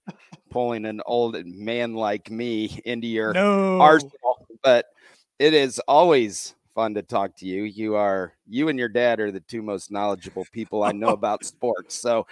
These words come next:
Speaker 1: I don't know about that, but
Speaker 2: I've learned my lesson a long time ago. I don't challenge either one of you on any sports trivia or knowledge. So I just follow along.
Speaker 1: Well, I appreciate the compliments. Not sure how, how factual or truthful that is, but, uh,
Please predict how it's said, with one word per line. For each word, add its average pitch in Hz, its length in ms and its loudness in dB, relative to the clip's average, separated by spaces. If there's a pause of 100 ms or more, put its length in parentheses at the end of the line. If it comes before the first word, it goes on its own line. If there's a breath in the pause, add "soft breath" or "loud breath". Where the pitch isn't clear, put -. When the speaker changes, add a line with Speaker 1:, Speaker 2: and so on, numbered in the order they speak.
(100)
Speaker 1:
I 190 100 -2
don't 202 220 -6
know 190 180 0
about 185 300 -6
that, 151 340 -8
but 151 240 -8
Speaker 2:
I've 135 160 4
learned 170 220 4
my 151 120 6
lesson 151 400 4
a 139 80 0
long 143 220 2
time 143 220 2
ago. 131 160 0
I 120 100 4
don't 131 260 -4
challenge 123 520 -4
either 117 160 -4
one 117 180 -4
of 107 140 -6
you 107 180 -4
on 107 180 -4
any 110 200 -8
sports - 480 -8
trivia 135 420 -2
or 113 60 -2
knowledge. 107 600 -4
So 107 140 -4
I 113 140 0
just 107 340 -8
follow 127 360 0
along. 101 360 -4 (440)
Speaker 1:
Well, 214 240 6
I - 20 6
appreciate 208 520 0
the 202 60 -12
compliments. 156 600 -4
Not 175 180 0
sure 180 220 -6
how, 156 260 -2
how 160 360 -8 (340)
factual 190 380 0
or 165 80 -4
truthful - 480 0
that 226 200 4
is, 214 220 0
but, 180 240 -8
uh, 185 180 -10